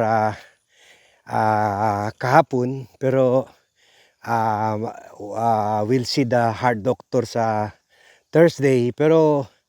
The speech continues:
ah, kinausap na namin yung team natin na to be ready to step in para makarest muna ako. Para, para, pero hindi naman, ah, mawala. Ka-, kaya nga, ah,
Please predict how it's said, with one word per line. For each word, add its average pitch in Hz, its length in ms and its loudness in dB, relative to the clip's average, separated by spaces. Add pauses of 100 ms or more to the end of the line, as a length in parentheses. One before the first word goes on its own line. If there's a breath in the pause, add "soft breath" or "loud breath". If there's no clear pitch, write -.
(500 soft breath)
ah, 139 160 -2
kinausap 170 640 2
na 135 240 2
namin 127 240 -2
yung 113 320 -4
team 123 240 0
natin 104 560 -4
na 104 480 -6 (560 soft breath)
to 156 80 2
be 165 160 6
ready 127 720 2
to 131 80 -4
step 123 400 -6 (160)
in 131 400 -4 (800 soft breath)
para 143 320 4
makarest 151 560 0
muna 127 320 -2
ako. 107 240 -6 (240)
Para, 107 560 -4 (800 soft breath)
para, 110 400 0
pero 196 160 8
hindi 208 320 4
naman, 160 480 0
ah, 131 320 0 (480 soft breath)
mawala. 131 560 2 (240)
Ka-, 143 240 0
kaya 143 320 2
nga, 143 160 0
ah, 127 320 0